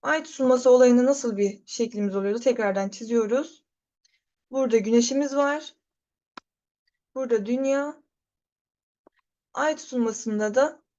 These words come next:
ayın konumu burada oluyor.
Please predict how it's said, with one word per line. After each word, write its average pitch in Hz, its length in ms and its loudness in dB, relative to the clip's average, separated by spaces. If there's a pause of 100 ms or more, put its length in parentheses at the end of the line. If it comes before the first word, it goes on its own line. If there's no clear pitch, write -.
(1040)
ayın 285 280 4
konumu 240 580 0 (960)
burada 226 300 0
oluyor. 190 360 -6